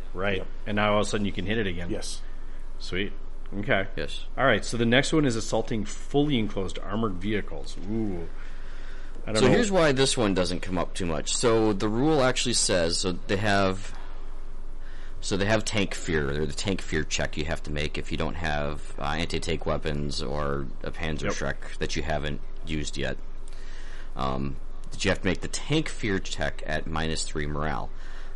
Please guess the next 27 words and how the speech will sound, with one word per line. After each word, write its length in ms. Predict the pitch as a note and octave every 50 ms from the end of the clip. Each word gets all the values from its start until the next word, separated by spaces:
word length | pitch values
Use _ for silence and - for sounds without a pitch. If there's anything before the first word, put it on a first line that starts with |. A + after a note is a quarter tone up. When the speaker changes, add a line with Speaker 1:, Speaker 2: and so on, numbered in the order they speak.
| - - -
Speaker 3:
However, 420 | - E2 G2 A#2 A#2+ A2+ F#2+ F#2 F2
that 240 | D#2+ F#2+ G2+ G2 -
would, 180 | E2+ F#2+ F2
like, 300 | E2+ F2 E2+ E2 - -
lead 240 | G#2+ F#2+ F#2+ F2+ F2
you 80 | F2+ F2
to 120 | - -
imply 480 | E2+ E2 - - G2 F2 E2 E2 E2 D#2+
that 200 | D#2 E2 E2 A#1
what 240 | B1+ E2+ D#2+ - -
you're 80 | D#2+
charging 600 | D2+ - - - B2+ B2 A2+ - - E2+ E2 E2
is 260 | D#2+ D2+ D#2 D#2 D2+ - -
an 100 | D2+ D#2
actual, 420 | D#2 D#2 - - - D#2+ D#2+ D#2
like, 200 | D2 D2+ D2 - -
tank. 380 | - - G2 E2+ C#2 - -
So 100 | - - C#2+
the 220 | C#2 D2 D2 D2
classification 640 | - - - E2 - - - - E2 - - F2
of 80 | D#2 C#2+ -
eight 200 | E2+ F2 - -
plus 340 | - - D#2 D2 - - -
armor 400 | - F2+ F2 E2 D#2+ C#2+ C#2 C#2
is 160 | C2 C#2 -
where 280 | E2 C#2+ C#2+ C#2 C#2+ C#2
they 200 | C2 C2+ C#2